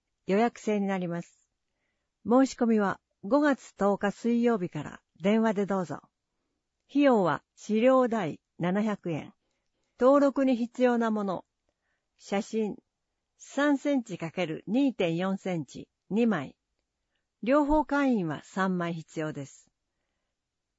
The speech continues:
本人確認できるもの。場所、申し込み、問い合わせ先は、ファミリーサポートセンター。場所は、アイアイセンター五階です。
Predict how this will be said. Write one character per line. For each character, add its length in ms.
本 320
人 200
確 260
認 220
で 100
き 160
る 100
も 140
の。 200
場 160
所、 300
申 240
し 80
込 160
み、 220
問 180
い 60
合 40
わ 80
せ 140
先 320
は、 180
フ 80
ァ 40
ミ 160
リ 140
ー 40
サ 160
ポ 160
ー 40
ト 140
セ 160
ン 100
タ 100
ー。 140
場 100
所 180
は、 160
ア 160
イ 120
ア 80
イ 60
セ 180
ン 120
タ 180
ー 80
五 140
階 240
で 140
す。 220